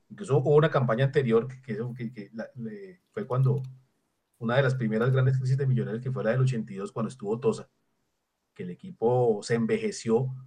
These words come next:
y la base del equipo er-, er-, era mayor y tuvieron que cambiar todo. Después es cuando llegan Bantuin, eh,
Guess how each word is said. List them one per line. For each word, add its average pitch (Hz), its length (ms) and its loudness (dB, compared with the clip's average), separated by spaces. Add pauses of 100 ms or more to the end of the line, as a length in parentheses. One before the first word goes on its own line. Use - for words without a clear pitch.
(360)
y 107 120 -6
la 95 120 -6
base 92 260 -4
del 147 160 2
equipo 127 400 -6
er-, 127 260 -6
er-, 127 160 -6
era 131 140 2
mayor 110 280 0
y 131 80 0
tuvieron 120 280 -4
que 139 100 -4
cambiar 101 360 -6
todo. 185 360 2 (320)
Después - 320 -16
es 117 100 -10
cuando 135 200 0
llegan 107 300 -2
Bantuin, 117 540 -4
eh, 110 720 -6